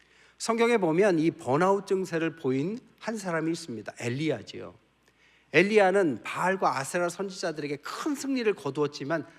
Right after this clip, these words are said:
금세 번아웃을 보여요. 그리고 로뎀나무 밑에서 자꾸 잠이 듭니다. 우울증 증세가 보이고 하나님이 그에게 먹고 마시는 것을 반복하면서 힘을 줄 때 비로소 힘을 얻게 돼요.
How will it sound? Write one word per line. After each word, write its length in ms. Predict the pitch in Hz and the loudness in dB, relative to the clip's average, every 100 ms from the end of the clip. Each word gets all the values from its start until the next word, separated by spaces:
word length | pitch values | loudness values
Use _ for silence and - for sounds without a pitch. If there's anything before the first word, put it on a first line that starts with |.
| _ - | _ -2
금세 380 | 262 254 220 | 2 2 0
번아웃을 680 | 160 - 120 151 160 151 156 | -2 -4 -2 0 0 -2 -6
보여요. 400 | 143 98 92 95 - _ _ _ _ | -10 -14 -16 -18 -20 _ _ _ _
그리고 300 | - 160 156 | -2 2 2
로뎀나무 580 | 143 151 156 151 147 143 | 4 4 2 0 0 0
밑에서 380 | 135 127 131 117 | -2 -6 -10 -12
자꾸 320 | - - 208 | -14 -10 -10
잠이 300 | - - 143 | -10 -10 -10
듭니다. 440 | 135 113 95 - - _ _ _ | -10 -12 -14 -18 -20 _ _ _
우울증 420 | 208 269 269 226 | 0 0 0 -4
증세가 460 | 170 151 151 131 127 | -4 -4 -4 -4 -4
보이고 580 | 123 117 113 143 110 - _ _ | -4 -6 -2 -4 -4 -18 _ _
하나님이 460 | - 214 196 175 170 | -4 2 4 6 4
그에게 320 | 156 147 143 | 2 2 2
먹고 580 | 127 123 135 - 151 143 | 0 -2 -4 -2 2 2
마시는 400 | 131 123 - 170 | 0 -4 -4 -2
것을 220 | 143 135 131 | -2 -4 -8
반복하면서 960 | - 165 180 190 - 151 139 156 135 - - | -6 -4 -2 -2 -4 -2 -2 -2 -4 -8 -20
힘을 480 | - - 320 285 277 | -16 -6 0 2 0
줄 200 | 208 156 | -2 -8
때 340 | - 196 262 285 _ _ | -4 -2 -2 -6 _ _
비로소 400 | - 175 156 143 | -4 -2 -2 -6
힘을 380 | 127 - 262 208 | -6 -4 -2 -2
얻게 280 | 110 - 131 | -6 -8 -8
돼요. 300 | 101 90 | -8 -16